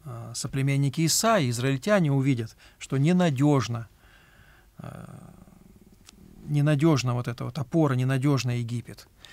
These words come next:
Казалось бы, мощное государство, несокрушимое, будет сокрушено ассирийцами. И говорит Исаия своим, а, соотечественникам и современникам: «Не надейтесь на Египет.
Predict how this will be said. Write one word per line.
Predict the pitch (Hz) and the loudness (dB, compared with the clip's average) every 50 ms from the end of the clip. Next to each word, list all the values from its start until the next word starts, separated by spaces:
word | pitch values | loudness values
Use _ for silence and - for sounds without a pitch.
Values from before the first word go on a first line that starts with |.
| - - - | -20 -20 -14
Казалось | - 127 123 143 139 131 113 | -10 -4 -2 0 0 0 0
бы, | 117 131 127 | 0 0 2
мощное | 135 151 180 170 - - - 135 120 120 120 | 4 4 4 4 4 2 -2 -4 -6 -8 -8
государство, | 113 123 - - 135 120 143 147 151 143 - - 123 | -8 -8 -6 -6 -4 -2 0 0 0 0 -2 -4 -6
несокрушимое, | 120 120 120 - 131 - 127 123 - - - 170 160 156 143 123 - - - - _ | -6 -6 -6 -6 -6 -8 -6 -6 -4 -2 0 0 2 2 0 -2 -4 -12 -20 -16 _
будет | 120 127 131 135 127 | -4 -2 -2 -2 0
сокрушено | - - 143 - 156 151 - - 165 151 139 127 | -2 -2 -2 -4 -6 -6 -2 -2 0 0 0 -2
ассирийцами. | 120 - - - 131 123 120 113 - - 113 110 113 - - _ _ - - - - - - _ _ | -2 -4 -6 -6 -6 -8 -6 -6 -6 -8 -8 -10 -14 -18 -20 _ _ -20 -20 -20 -20 -20 -20 _ _
И | - 123 120 113 | -8 -6 -6 -4
говорит | 110 139 139 156 196 202 190 | -2 0 2 2 2 2 0
Исаия | 147 127 - - 123 117 117 110 107 101 - - | -2 -2 -2 -4 -4 -6 -8 -10 -12 -14 -16 -14
своим, | - - - 127 127 123 117 - - - - - - - | -12 -8 -6 -6 -6 -6 -6 -10 -16 -20 -20 -20 -20 -20
а, | - - 127 113 117 120 117 - - - - _ - | -18 -16 -16 -16 -16 -18 -18 -20 -20 -20 -20 _ -18
соотечественникам | - - 139 131 - 147 127 - 123 - - 117 117 117 - 123 123 123 - - - - - - - - - - - - - _ | -12 -10 -8 -4 -4 -4 -4 -4 -6 -8 -8 -8 -10 -10 -10 -10 -10 -10 -12 -14 -20 -20 -20 -20 -20 -20 -20 -20 -20 -20 -14 _
и | 120 | -6
современникам: | 117 - 143 135 147 147 147 143 131 123 120 - 123 113 117 123 | -4 -2 0 2 2 4 4 4 2 0 -2 -4 -6 -8 -8 -8
«Не | 120 120 120 127 147 185 202 | -6 -4 0 4 4 6 6
надейтесь | 196 185 180 139 120 143 160 156 - 147 123 - | 6 4 4 2 4 2 2 2 2 -2 -4 -2
на | 139 135 131 | -2 -4 -4
Египет. | 127 117 117 110 - - 95 - - | -4 -6 -6 -8 -10 -14 -18 -20 -20